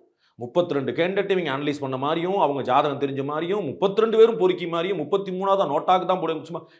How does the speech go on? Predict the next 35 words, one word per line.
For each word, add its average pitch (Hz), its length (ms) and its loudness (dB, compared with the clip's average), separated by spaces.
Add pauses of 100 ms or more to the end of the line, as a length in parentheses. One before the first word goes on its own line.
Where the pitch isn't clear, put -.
ஜனநாயகமே 160 560 -2
வேண்டாம், 143 360 -2
டெமோக்ரஸி 147 540 -4
சரியில்லை, 143 260 -2
பூரா 180 340 -4
திருடை 139 340 -4
தத்துவமா 131 560 -4
பேசிட்டு 156 300 -6
வந்து 156 160 -8
போட்டு 127 200 -4
விட்றாங்க. - 220 -12 (320)
என்ன 156 220 -2 (140)
ஓட்டே 180 340 6
போடாம 180 440 2
உட்கார்ந்துருக்கிறவனுக்கு 170 680 -2
இவன் 143 140 -4
பரவாயில்ல, 135 340 0
இவ்வளவுதான் 120 380 0
மாறுதல் 139 320 0
அடையலாமே 123 280 -4
தவிர 180 200 -2
நோட்டாக்கு 170 500 -2
ஓட்டு 139 140 -6
போட 127 140 -6
நான் 139 180 -8
எந்த 120 100 -4
விதத்திலும் 139 240 -4
ஆதரிக்க 117 240 -8
மாட்டேன். 113 300 -6
நீங்க 135 200 -10
என்ன 165 220 -6
அப்படி 185 180 -4
கண்டிங்கன்னு 143 500 -8
நான் 104 140 -14
கேட்பேன். - 240 -18